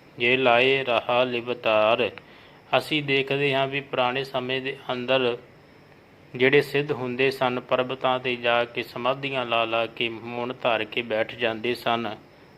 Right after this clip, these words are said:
ਤੇ ਲੰਮਾ ਸਮਾਂ ਭਗਤੀ ਦੇ ਵਿੱਚ ਲੱਗੇ ਰਹਿੰਦੇ ਸਨ। ਤਾਂ ਪਾਤਸ਼ਾਹ ਜੀ ਕਹਿੰਦੇ, ਇਹੋ ਜਿਹੀਆਂ ਸਮਾਧੀਆਂ ਲਾਉਣ ਦਾ, ਇਹੋ ਜਿਹੀ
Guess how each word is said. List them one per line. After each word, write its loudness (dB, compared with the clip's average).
ਤੇ 2
ਲੰਮਾ 4
ਸਮਾਂ -2
ਭਗਤੀ -4
ਦੇ 0
ਵਿੱਚ -6
ਲੱਗੇ -4
ਰਹਿੰਦੇ -6
ਸਨ। -6
ਤਾਂ 2
ਪਾਤਸ਼ਾਹ 6
ਜੀ -6
ਕਹਿੰਦੇ, -4
ਇਹੋ 0
ਜਿਹੀਆਂ -6
ਸਮਾਧੀਆਂ -2
ਲਾਉਣ -2
ਦਾ, -2
ਇਹੋ 0
ਜਿਹੀ -4